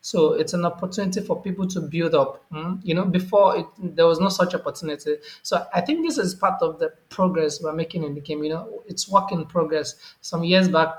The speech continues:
some of these things were not like that, and it's, uh, it's good that our beautiful game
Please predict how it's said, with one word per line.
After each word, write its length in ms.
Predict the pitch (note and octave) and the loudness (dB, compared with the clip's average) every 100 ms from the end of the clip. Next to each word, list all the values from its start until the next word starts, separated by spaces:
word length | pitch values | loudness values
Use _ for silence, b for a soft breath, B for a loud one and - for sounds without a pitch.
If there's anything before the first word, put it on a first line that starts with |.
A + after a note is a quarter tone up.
| - D#3+ | -14 -14
some 320 | - G3 F#3 | -4 0 0
of 100 | E3 | 0
these 180 | F3 - | -2 -6
things 200 | E3+ D#3 | -6 -4
were 80 | D3 | -4
not 160 | D3+ | -6
like 200 | D3 D3+ | -8 -8
that, 200 | D3 C#3+ - | -4 -4 -4
and 280 | D3+ C#3+ C#3+ _ | -10 -10 -12 _
it's, 320 | D#3 D3 - | -20 -16 -8
uh, 300 | E3+ D3+ D3+ D#3+ | -4 -4 -4 -10
it's 220 | D#3+ D3+ - | -12 -12 -6
good 220 | F#3 F3+ | -4 -2
that 120 | D3+ | -2
our 200 | D3+ D3 | -4 -4
beautiful 320 | F#3 F#3 - F#3 | -2 -2 -2 -2
game 380 | D#3+ D3+ D3+ | -2 -2 -6